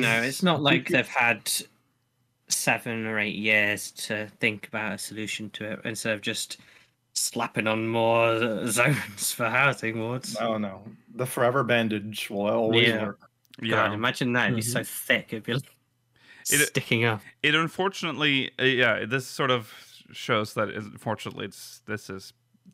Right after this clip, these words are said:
Speaker 3: the new, n-, it's become just the state of the world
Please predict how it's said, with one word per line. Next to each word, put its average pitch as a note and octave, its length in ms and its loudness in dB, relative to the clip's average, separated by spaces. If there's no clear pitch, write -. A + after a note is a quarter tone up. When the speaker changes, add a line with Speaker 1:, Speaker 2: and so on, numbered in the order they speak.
Speaker 3:
the G#2+ 80 -10
new, G#2 320 -6
n-, G#2 480 -10
it's A#2 180 -8
become A#2+ 680 0
just A2+ 280 -6
the A2 80 -6
state G2+ 340 -6
of G#2+ 160 -6
the A2+ 80 -4
world G2+ 400 -8